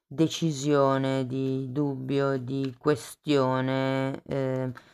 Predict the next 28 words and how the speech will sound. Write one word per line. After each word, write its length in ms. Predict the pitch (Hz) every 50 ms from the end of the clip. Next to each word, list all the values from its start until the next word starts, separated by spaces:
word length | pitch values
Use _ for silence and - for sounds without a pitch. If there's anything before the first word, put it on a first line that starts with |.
| _ _ - - _ _ _ _ _ _
Vi 160 | - 185 214 196
sento 480 | - 294 320 339 339 - - 285 262
da 140 | 202 190 190
un, 120 | 190 196 -
mm, 240 | 180 180 175 170 165 160 -
come 360 | - 185 185 180 170 165 160
vi 80 | 151
posso 260 | 151 - 156 - - 160
dire, 160 | 156 143 147
se 160 | - - 170
guardaste 580 | 156 175 185 180 170 175 170 143 - - - 160
il 80 | 156
mondo 260 | 160 165 190 202 208
da 100 | 190 160
un 80 | 139 135
punto 280 | 120 - 151 147 - 147
di 80 | 151
vista 260 | 156 160 156 - 190
di 120 | 160 139 -
carenza, 520 | - 143 139 127 120 120 123 127 120 -
siete 240 | 123 - 160 156 165
più 160 | 147 175 196
focalizzati 600 | 196 202 202 - 175 160 156 139 143 131 131 123
su 120 | 120 - 139
quello 220 | 147 147 139 127
che 100 | - 135
non 160 | 139 147 151
avete 500 | 151 143 147 156 180 180 - 226 220 220